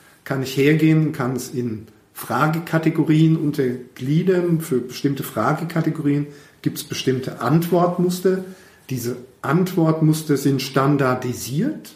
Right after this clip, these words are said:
Die Standardisierung geht nicht unbedingt auf mich zurück. Also zum Beispiel, es gibt eine Standardisierung für Begriffe. Also zum Beispiel, was ist ein Fahrrad? Wenn ich erklären will, was ist ein Fahrrad, dann sage ich,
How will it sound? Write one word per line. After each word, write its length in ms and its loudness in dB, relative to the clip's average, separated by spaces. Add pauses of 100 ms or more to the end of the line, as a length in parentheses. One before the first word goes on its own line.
(160)
Die 180 -6
Standardisierung 720 4
geht 220 2
nicht 240 2
unbedingt 360 0
auf 120 -2
mich 280 2
zurück. 420 -6
Also 160 -8
zum 160 -6
Beispiel, 340 -2
es 120 -4
gibt 220 -2
eine 260 -2
Standardisierung 880 0
für 340 2
Begriffe. 560 0 (600)
Also 360 -6 (640)
zum 140 -6
Beispiel, 640 2
was 200 0
ist 180 -4
ein 160 0
Fahrrad? 720 -2 (360)
Wenn 120 -6
ich 100 -8
erklären 460 2
will, 120 2
was 160 -2
ist 160 -10
ein 120 -12
Fahrrad, 560 -2
dann 100 -2
sage 380 2
ich, 240 -6